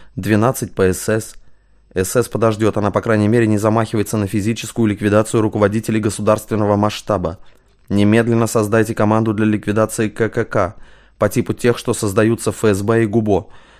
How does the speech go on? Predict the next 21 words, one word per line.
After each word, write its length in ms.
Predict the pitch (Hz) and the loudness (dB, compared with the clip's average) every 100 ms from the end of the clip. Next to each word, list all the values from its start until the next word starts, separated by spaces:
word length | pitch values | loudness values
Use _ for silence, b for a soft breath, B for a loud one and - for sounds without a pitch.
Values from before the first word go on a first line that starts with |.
| b b | b b
Буду 240 | 92 101 117 | -6 -2 0
крайне 420 | - 117 113 117 | 2 4 4 2
удивлен, 460 | - 110 101 110 123 | 0 0 2 2 2
если 260 | 120 113 | 0 -2
через 240 | 101 110 104 | -2 0 4
неделю 380 | 107 110 127 | 4 4 4
вы 160 | 104 117 | 4 2
не 80 | 120 | 4
доложите 500 | 107 104 104 110 113 | 4 2 2 0 0
о 40 | |
результатах. 640 | 110 113 107 104 - - - b b b b b | 0 0 0 0 -2 -8 -12 b b b b b
И 80 | 104 | -4
запретите, 640 | 104 123 147 139 123 110 110 | 0 0 2 0 0 0 0
наконец, 440 | 110 110 107 117 | 2 2 2 -2
всем 360 | - - 110 98 | -8 -2 -2 0
газетам 460 | 104 101 123 123 | 0 0 0 -2
публиковать 600 | 117 107 107 98 107 117 | -2 -2 -2 2 2 2
заявления 460 | 110 110 104 107 107 | 2 2 2 2 0
чистилища. 640 | - 107 113 92 - - - - - - | -2 -8 -4 -4 -4 -10 -12 -20 -20 -8
Каким 300 | 101 - 123 | -6 -2 0
образом? 400 | 117 95 87 | 2 0 -4